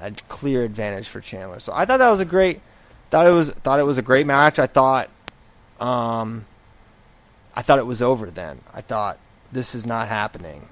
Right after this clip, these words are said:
Um, you're gonna see, you're gonna see, uh,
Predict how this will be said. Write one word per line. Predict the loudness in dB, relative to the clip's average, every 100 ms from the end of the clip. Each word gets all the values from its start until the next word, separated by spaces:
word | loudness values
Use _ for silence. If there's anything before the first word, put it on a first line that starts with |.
| -16
Um, | -14 -14 -14
you're | -14 -12
gonna | -10 -10
see, | -12 -10 -10 -14 -18 -20 _ _ _ _ _ _ _ _ _ _ _
you're | -10 -8
gonna | -8
see, | -10 -10 -8 -6
uh, | -6 -6